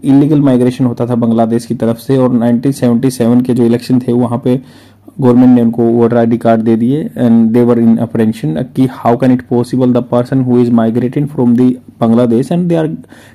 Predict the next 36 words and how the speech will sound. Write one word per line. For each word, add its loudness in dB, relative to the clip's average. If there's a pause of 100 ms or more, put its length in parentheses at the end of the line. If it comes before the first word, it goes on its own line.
(120)
getting 2
registered 2
themselves 0
as 2
a 2
voter 0 (160)
and -4
automatically 0
they 2
will 2
snatch -2
the 2 (500)
all 4
the 2
resources 0
of 0
the 0 (100)
people 2
who 2
are 4
residing 2
in 2
the -2 (200)
particular -2 (100)
area। -2 (360)
तो 0 (160)
ये 0
कि -8 (100)
उनका 0
डर 2
था 0
कि -4
they 2
were 2
in 4
apprehension -2